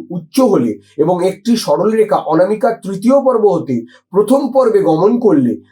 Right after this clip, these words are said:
জাতক সুপণ্ডিত হয়ে থাকেন। বৃহস্পতির ক্ষেত্রে সলোমন রিং থাকলে জাতক নানা বিষয়ে সুপণ্ডিত হন, তিনি গভীর জ্ঞান লাভ করেন। আজ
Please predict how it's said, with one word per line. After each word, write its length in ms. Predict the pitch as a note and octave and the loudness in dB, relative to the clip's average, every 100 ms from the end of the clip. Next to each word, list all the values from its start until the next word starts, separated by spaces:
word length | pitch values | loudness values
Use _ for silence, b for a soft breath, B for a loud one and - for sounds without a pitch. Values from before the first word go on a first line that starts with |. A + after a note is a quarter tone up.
| b | b
জাতক 540 | B2+ E3 E3+ G#3 G3+ - - | -2 -2 2 0 0 -12 -12
সুপণ্ডিত 680 | - A#3+ - D3+ D3 - - | 0 0 2 -2 -2 -4 -2
হয়ে 180 | C#3+ B2 | -4 -4
থাকেন। 380 | A#2+ - G2 F#2+ _ _ _ C3 | -8 -12 -14 -14 _ _ _ 0
বৃহস্পতির 680 | F3 G3+ G3+ F#3+ G#3+ F3+ | 2 2 0 -4 -4 -6
ক্ষেত্রে 560 | - D3+ D#3 F#3 G3 G3 B - | -2 -4 0 2 2 2 B -12
সলোমন 640 | - F3+ E3+ F#3+ A#3 A3 | -2 0 2 2 2 2
রিং 320 | E3+ E3 D#3 | 0 2 2
থাকলে 520 | D3+ C#3 D3+ F#3 F#3+ - _ A#2 | 0 -8 0 0 0 -4 _ -6
জাতক 520 | C#3+ D3+ - G3 G#3+ b b | -2 -2 2 2 0 b b
নানা 400 | C#3 D#3 G3+ B3+ | -4 -2 0 0
বিষয়ে 520 | C#4 A#3+ D#3+ A#2+ A#2 - b | 0 -2 0 -2 -4 -14 b
সুপণ্ডিত 640 | - G#3 - C3+ C3 C3 - | -6 -4 0 0 -2 -6 -10
হন, 180 | - - _ _ - | -16 -16 _ _ -6
তিনি 280 | E3+ E3+ D3+ | -2 -2 0
গভীর 380 | B2+ B2+ D#3+ D#3 | -2 -2 -4 -2
জ্ঞান 260 | C#3 G#3+ - | 0 0 -2
লাভ 200 | - - | -4 -10
করেন। 240 | - G#2 G2 _ _ _ _ - | -12 -12 -14 _ _ _ _ -4
আজ 260 | D#3+ F3 | -2 -2